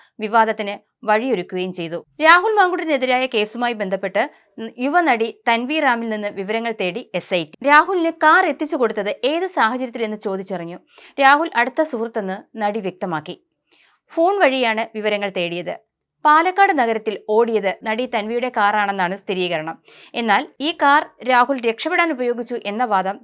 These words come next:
തെറ്റാണെന്നാണ് ഇപ്പോൾ ലഭിക്കുന്ന വിവരം. പാലക്കാട് നിന്നും രാഹുൽ മുങ്ങാൻ ഉപയോഗിച്ചത് ഈ കാറാണെന്നാണ് മാധ്യമങ്ങളിലൂടെ പുറത്തുവന്ന വാർത്തകൾ.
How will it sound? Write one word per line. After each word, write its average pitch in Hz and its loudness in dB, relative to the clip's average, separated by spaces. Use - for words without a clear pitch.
തെറ്റാണെന്നാണ് 208 -2
ഇപ്പോൾ 208 -4
ലഭിക്കുന്ന 170 -8
വിവരം. 160 -8
പാലക്കാട് 349 6
നിന്നും 220 -4
രാഹുൽ 247 4
മുങ്ങാൻ 285 -2
ഉപയോഗിച്ചത് 202 -4
ഈ 302 -2
കാറാണെന്നാണ് 233 0
മാധ്യമങ്ങളിലൂടെ 220 -2
പുറത്തുവന്ന 190 -4
വാർത്തകൾ. 160 -2